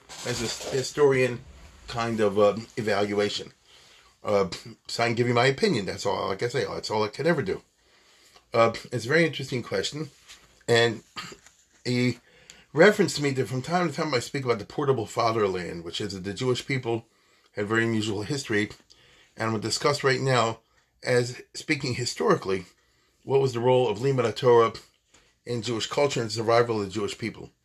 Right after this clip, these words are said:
This is just some frummy speech Talmud developed around, but this has to do with what I think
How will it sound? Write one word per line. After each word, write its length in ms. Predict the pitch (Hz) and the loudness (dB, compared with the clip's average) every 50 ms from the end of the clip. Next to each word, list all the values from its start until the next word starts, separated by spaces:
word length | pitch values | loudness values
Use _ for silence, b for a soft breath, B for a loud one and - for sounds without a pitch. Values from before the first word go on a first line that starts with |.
| _ _ _ _ _ _ _ _ | _ _ _ _ _ _ _ _
This 200 | - 185 202 - | 2 2 4 4
is 100 | 190 165 | 2 0
just 240 | 143 160 160 147 - | 2 0 0 0 0
some 160 | - 135 127 | -2 -2 -2
frummy 300 | - - 139 127 120 113 | -2 -2 -2 -2 0 -2
speech 300 | - - - 120 113 - | -6 -6 -6 -6 -6 -4
Talmud 260 | - 127 117 117 107 | -2 0 0 0 -2
developed 280 | 101 101 120 143 160 190 | -2 0 0 0 0 0
around, 240 | 190 190 202 208 202 b b b b b b b b b | 2 2 2 0 -2 b b b b b b b b b
but 140 | - 143 135 | -4 -2 0
this 200 | 165 160 139 - | 0 0 0 0
has 200 | 151 143 135 - | -2 -2 -2 -2
to 120 | - 135 127 | -4 -6 -2
do 400 | 123 135 131 123 123 127 127 - _ _ _ _ _ _ _ _ _ _ _ _ _ | 2 4 4 6 4 4 0 -4 _ _ _ _ _ _ _ _ _ _ _ _ _
with 180 | 123 120 117 | -2 0 2
what 180 | 120 117 110 107 | 4 2 4 4
I 80 | 107 101 | 2 0
think 400 | - - 170 147 131 123 - | 2 2 2 2 2 0 -4